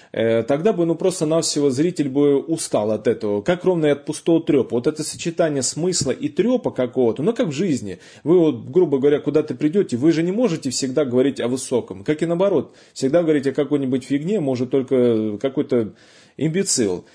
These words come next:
У-, постоянно что-то сочетается. Вы можете трепаться с друзьями, о чем попало, а потом бах, вспомнить какую-то интересную штуку, классный фильм или книгу. Вот примерно, наверное, в таком русле и идут фильмы Тарантино и Родригеса. В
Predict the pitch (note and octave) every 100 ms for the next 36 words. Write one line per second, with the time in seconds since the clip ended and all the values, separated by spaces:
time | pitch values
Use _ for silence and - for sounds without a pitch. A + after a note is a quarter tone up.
0 | _ - - F3 B2 C#3 - F#3+ G#3+ F3+
1 | - D#3+ - D#3 - F#3+ C#3 G#2 - A#2+
2 | E3+ G3+ E3+ - E3+ - - F#3+ F3+ E3
3 | C3 A#2+ D3 D3+ D#3+ D3+ C3+ B2 A#2 A2
4 | G#2+ B2 D#3+ D#3 D#3 G#3+ D3+ A#2+ C#3 D#3
5 | D3 F#3+ - - E3+ C#3 - A#2 D3+ D3+
6 | A#2+ C3 D3+ D3 A#2+ - C#3+ C3 A2+ C3+
7 | C#3+ - A#2+ C#3+ C#3 A#2 A2+ C#3+ D3+ B2
8 | A2 - - _ _ - _ - D3+ G#3
9 | - D#3+ F3+ G3+ F3 D#3 D3+ D#3 D3 -
10 | D#3 D#3 D#3 C#3 G#3 G#3 D3 C3 A#2+ C3+
11 | C#3+ C#3 C#3+ G3 - - E3+ D#3 A#2+ B2+
12 | B2 B2+ F3 C#3 C3+ C3 G2 F2 - -
13 | - _ _ _ _ _ _ _ _ -
14 | - _ _